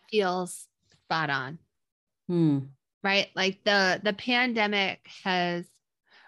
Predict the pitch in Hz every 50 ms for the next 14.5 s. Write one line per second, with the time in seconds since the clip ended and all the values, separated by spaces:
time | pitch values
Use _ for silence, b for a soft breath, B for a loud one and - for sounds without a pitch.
0 | b b 214 254 277 269 294 262 220 - - - - 214 202 202 196 190 185 180
1 | 180 180 185 _ - 202 196 196 190 190 202 208 214 208 208 202 202 190 196 190
2 | - _ _ _ _ _ _ _ _ _ _ _ - 226 196 - - - 240 226
3 | 226 240 233 220 - - - 196 180 170 135 - - - - - 180 175 175 175
4 | 165 156 160 180 175 165 160 175 - 90 82 80 - - - 175 180 - - 202
5 | 208 220 226 226 226 214 208 190 180 - 185 180 208 214 208 196 - - 165 151
6 | 143 - 143 - - - - - _ - 180 175 - - - 190 180 175 175 170
7 | 160 156 160 - B B B B B B B B _ - 214 233 233 233 226 220
8 | 226 214 190 220 208 202 - - 185 170 165 - - - _ _ _ _ - 190
9 | 196 - 190 196 208 208 214 208 202 - - 208 185 - 220 190 170 160 156 143
10 | 139 131 117 - - - 185 180 175 - - - - 214 226 226 233 240 240 240
11 | 226 196 202 190 - - - _ _ _ _ _ _ _ _ - 165 202 208 208
12 | 226 233 233 214 202 185 175 180 - 180 170 - - - - 175 160 151 135 139
13 | 135 143 160 160 175 175 170 170 170 160 156 143 147 - - 165 - - 147 135
14 | 139 143 - - 127 135 135 - -